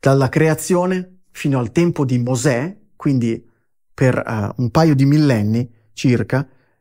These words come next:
gli uomini avevano avuto a disposizione solamente la natura, la coscienza e la tradizione orale per conoscere Dio, e ovviamente anche la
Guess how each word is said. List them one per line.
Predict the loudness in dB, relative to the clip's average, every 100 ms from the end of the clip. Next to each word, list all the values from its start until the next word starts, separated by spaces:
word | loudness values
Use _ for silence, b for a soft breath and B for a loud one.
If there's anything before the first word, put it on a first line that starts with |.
| -2
gli | 4
uomini | 4 4 4 2
avevano | 2 2 4 4 2 -2 -4
avuto | -2 2 2 2
a | 0
disposizione | 0 -2 -2 -2 -2 -2 -2
solamente | -4 -2 0 0 -2 0 -2 -4 _ _ _ _
la | 0 0
natura, | 0 2 2 2 0 -4 _ _ _ -4
la | -2
coscienza | 0 -2 2 2 2 0 -4 -2
e | 0
la | 0
tradizione | 0 -2 0 0 -2 -4 -2 -4 -4
orale | -2 -2 -4 -6 -8 -12 _ _ _ _
per | 0 2
conoscere | 0 0 -2 -4 -4 -6
Dio, | -10 -12 -14 _
e | -2
ovviamente | 0 0 -2 -4
anche | -6 -4 -6
la | -6